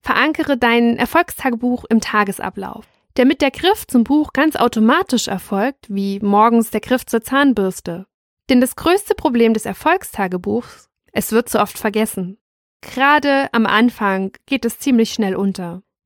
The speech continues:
weil man gedanklich doch wieder bei den To-Do-Listen des nächsten Tages ist oder sich dafür verurteilt, weil man es abends doch wieder nicht geschafft hat, die Wohnung aufzuräumen, obwohl man sich das doch so fest vorgenommen hat. Lege am besten einen Ort und einen bestimmten Zeitpunkt fest,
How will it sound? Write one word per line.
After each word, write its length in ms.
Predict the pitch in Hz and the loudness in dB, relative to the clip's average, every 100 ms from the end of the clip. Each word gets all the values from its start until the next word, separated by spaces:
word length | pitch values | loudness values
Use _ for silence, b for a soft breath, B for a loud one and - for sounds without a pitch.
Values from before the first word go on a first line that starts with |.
| - | 0
weil 180 | 240 247 | 4 6
man 420 | 247 247 247 240 | 6 4 2 0
gedanklich 760 | 240 277 320 415 - 220 - | -2 0 0 0 0 -2 0
doch 200 | 285 302 | -2 0
wieder 200 | 247 220 | 0 2
bei 120 | 202 196 | 2 2
den 140 | 196 | 0
To-Do-Listen 680 | - 202 254 254 240 - 220 | -2 -2 2 4 2 0 -4
des 160 | 202 | 0
nächsten 320 | 214 208 - 247 | -2 -2 -2 -2
Tages 440 | 277 294 254 - | 2 2 0 -2
ist 400 | 165 226 233 - _ - | 2 2 0 -10 _ 0
oder 240 | 269 269 | 2 4
sich 160 | 240 233 | 2 0
dafür 240 | 226 233 | -2 -2
verurteilt, 840 | - 240 226 226 - 180 180 180 208 | 0 2 2 2 -4 -8 -8 -6 0
weil 80 | |
man 180 | 214 214 | 4 4
es 220 | 208 - | 2 -2
abends 480 | - 220 240 240 - | 0 2 4 2 2
doch 240 | 247 226 214 | 0 0 -2
wieder 160 | 185 | -4
nicht 180 | 180 - | -6 -8
geschafft 460 | 180 - 175 - - | -10 -8 -8 -10 -18
hat, 100 | 180 | -12
die 160 | 202 185 | -8 0
Wohnung 300 | 240 240 233 | 2 4 4
aufzuräumen, 720 | 156 208 - 208 196 196 202 b | 2 0 -2 -2 2 2 0 b
obwohl 240 | 233 226 277 | 0 2 4
man 220 | 247 233 | 4 2
sich 100 | 226 | -2
das 180 | 233 - | -4 -4
doch 140 | 240 | -6
so 220 | - 302 | 0 0
fest 340 | - 269 - - | 2 0 -2 -2
vorgenommen 540 | 202 190 175 175 170 | -2 -2 -6 -8 -12
hat. 300 | 175 - - _ _ - | -16 -18 -20 _ _ -6
Lege 280 | 240 320 330 | 0 2 2
am 100 | 247 | 2
besten 480 | 247 285 - 247 240 | 0 -2 -4 -2 0
einen 300 | - 220 220 | 0 0 2
Ort 280 | - 196 220 | 2 2 2
und 100 | 233 | -2
einen 180 | 226 240 | 2 0
bestimmten 500 | 247 - 302 - 262 | 0 -2 -2 -4 -8
Zeitpunkt 560 | 233 247 - 214 202 | -2 -2 -2 -6 -6
fest, 380 | - 240 262 | -4 -4 -4